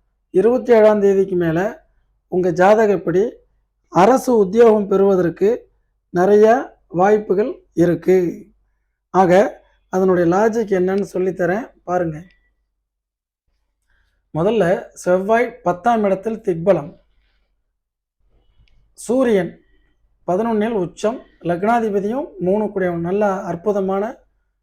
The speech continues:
முயற்சியை எடுக்கக்கூடியவர். இவர் கண்டிப்பாக அரசு உத்தியோகத்துக்கு உண்டான அனைத்து தகுதிகளும் அவருக்கு உண்டு.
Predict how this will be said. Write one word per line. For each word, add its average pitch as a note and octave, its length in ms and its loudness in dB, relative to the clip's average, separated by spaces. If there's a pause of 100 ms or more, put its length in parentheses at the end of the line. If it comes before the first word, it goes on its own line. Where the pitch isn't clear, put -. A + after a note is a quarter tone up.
(180)
முயற்சியை G#3+ 500 0
எடுக்கக்கூடியவர். F3 840 -6 (1000)
இவர் G#3 280 2
கண்டிப்பாக G3+ 800 -4 (460)
அரசு A3+ 420 -4
உத்தியோகத்துக்கு A3 440 0
உண்டான F#3+ 300 -2
அனைத்து G3+ 380 -6
தகுதிகளும் G3+ 520 0
அவருக்கு F3+ 360 -6
உண்டு. D#3 320 -10